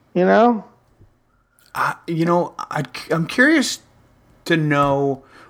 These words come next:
Speaker 2: where we rank, uh, in terms of turnovers for, uh, I, I'd probably say A C C, um,
Speaker 1: Yeah.
Speaker 2: but throughout the whole season, it, it's just been,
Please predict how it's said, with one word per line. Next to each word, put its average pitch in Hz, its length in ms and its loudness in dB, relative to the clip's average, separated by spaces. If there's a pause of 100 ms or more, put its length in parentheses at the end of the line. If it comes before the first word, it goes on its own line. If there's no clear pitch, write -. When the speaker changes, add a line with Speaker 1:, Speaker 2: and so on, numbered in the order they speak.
Speaker 2:
where 139 240 4
we 135 140 4
rank, 117 560 0 (260)
uh, 90 260 -10
in 113 140 -6
terms 113 380 -2
of 110 160 -10
turnovers 104 760 0 (760)
for, 104 560 0
uh, 98 360 2 (1160)
I, 123 80 0 (640)
I'd 190 80 -10
probably 208 240 4
say 147 240 4
A 113 120 4
C 113 200 -2
C, 92 380 -4 (460)
um, 104 280 -2
Speaker 1:
Yeah. 135 100 -2
Speaker 2:
but 110 260 0 (760)
throughout 151 240 2
the 139 80 0
whole 143 160 4
season, 123 500 -2 (240)
it, 87 240 -4
it's 104 160 -4
just 107 220 -4
been, 95 340 2